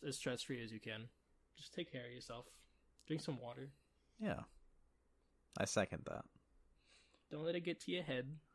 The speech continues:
Speaker 1: We'll be okay.
Speaker 2: Yeah. Hang in there.
Speaker 1: Hang in there, Johnny.
Speaker 2: Yeah, you, you, Johnny, right there, you.
Speaker 1: I'll give your leg back eventually. <laughs>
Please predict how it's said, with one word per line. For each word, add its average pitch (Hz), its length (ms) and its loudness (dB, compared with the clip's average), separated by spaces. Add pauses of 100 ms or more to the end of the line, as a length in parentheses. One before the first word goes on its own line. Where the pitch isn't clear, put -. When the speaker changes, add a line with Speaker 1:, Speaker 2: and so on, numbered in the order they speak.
(200)
Speaker 1:
We'll 180 120 2
be 170 200 2
okay. - 260 -6 (1200)
Speaker 2:
Yeah. 139 220 -2 (1200)
Hang 147 180 6
in 104 160 6
there. 50 220 -6 (1600)
Speaker 1:
Hang 160 100 -6
in 156 100 2
there, 139 120 4
Johnny. 135 400 0 (1000)
Speaker 2:
Yeah, 92 240 6
you, 98 320 4
you, 131 260 8
Johnny, 92 360 8
right 117 220 6
there, 92 140 6
you. 95 380 6 (2000)
Speaker 1:
I'll 151 80 0
give 147 200 4
your 165 100 8
leg 151 220 8
back 147 220 4
eventually. 135 500 0 (420)
<laughs> - 100 4